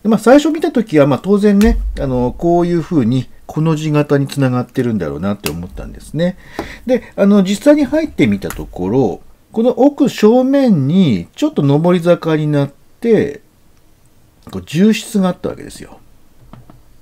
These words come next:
狙撃なのか機関銃なのか分かんないんですけどね。こちら側の方に、あ、口を開いてた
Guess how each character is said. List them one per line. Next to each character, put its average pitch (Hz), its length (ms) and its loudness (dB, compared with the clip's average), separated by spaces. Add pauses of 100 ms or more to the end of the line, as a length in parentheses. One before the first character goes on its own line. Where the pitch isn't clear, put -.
(2250)
狙 147 220 0
撃 220 320 4
な 320 100 0
の 302 160 2
か 135 120 0
機 - 140 -12
関 147 320 2
銃 143 120 0
な 135 80 2
の 107 80 -2
か 76 100 -10
分 76 160 -10
か 101 120 -4
ん 90 80 -6
な 71 80 -14
い 67 40 -18
ん - 20 -20
で - 120 -20
す - 160 -20
け - 80 -14
ど - 140 -14
ね。 147 340 -6 (100)
こ 107 120 -8
ち 110 120 -6
ら 101 120 -2
側 95 180 -4
の 95 100 -6
方 95 260 -8
に、 156 220 -6 (280)
あ、 190 200 -10
口 - 260 -14
を 90 40 -6
開 80 80 -8
い 80 40 -18
て - 120 -20
た - 160 -14